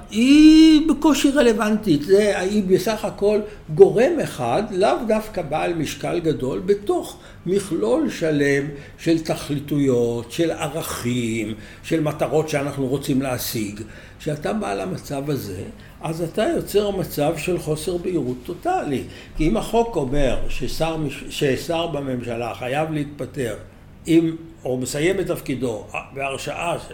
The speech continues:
עם הרשעה שיש עימה קלון, ובאים ואומרים לך, "לא, מה פתאום? הוא צריך לצ-, לסיים ברגע שיש כתב אישום." אז ברור שאין לך פה מכנה משותף לאנשים שקוראים את ה-, את החוק,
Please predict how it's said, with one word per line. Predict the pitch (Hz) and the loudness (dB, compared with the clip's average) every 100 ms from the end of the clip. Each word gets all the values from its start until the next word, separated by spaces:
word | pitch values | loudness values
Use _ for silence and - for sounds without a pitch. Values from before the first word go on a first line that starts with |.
| 156 - - | -16 -16 -8
עם | 156 | -6
הרשעה | 143 131 143 185 | -4 -6 -4 -4
שיש | 160 151 160 165 | -4 -4 -2 -4
עימה | 143 151 | -6 -4
קלון, | 151 143 127 110 131 - - - - - | -2 0 0 -2 -6 -10 -18 -18 -20 0
ובאים | 170 196 190 254 262 | 6 8 8 4 2
ואומרים | 202 190 208 226 | 0 2 0 0
לך, | 226 220 247 | 0 0 2
"לא, | 277 302 320 - 247 | 2 0 -6 -14 -12
מה | 240 - | -10 -4
פתאום? | 285 - 330 302 254 - - - | -4 -2 -2 -2 -6 -12 -20 -14
הוא | - | -8
צריך | 202 302 240 | -4 -2 -2
לצ-, | 262 - 202 196 196 196 196 190 - - | -4 -4 -6 -4 -6 -6 -10 -14 -18 -14
לסיים | 165 170 160 185 208 233 214 - - | -4 -4 0 2 2 2 -4 -8 -8
ברגע | 156 175 202 202 | 0 2 2 0
שיש | 180 170 | -2 -2
כתב | - 156 143 | -4 -6 -4
אישום." | 151 - 131 117 113 - - - | -6 -8 -12 -14 -16 -18 -20 -12
אז | 165 156 | -10 -6
ברור | 185 196 339 311 254 | -8 -2 0 0 -2
שאין | 202 - 208 311 247 | -4 -4 -4 -2 -4
לך | - 202 - | -6 -10 -8
פה | 277 254 | -6 -6
מכנה | 160 156 165 233 | -6 -6 -4 -4
משותף | 208 - 147 - 139 147 - | -4 -4 -8 -6 -8 -8 -8
לאנשים | 143 143 131 - 214 226 | -8 -6 -8 -6 -6 -4
שקוראים | 175 160 151 135 202 175 | -6 -2 0 2 2 2
את | - | -2
ה-, | 127 120 107 - - 147 | -4 -4 -8 -16 -14 -8
את | 160 | -6
החוק, | 135 - 131 160 - | -6 0 2 2 -2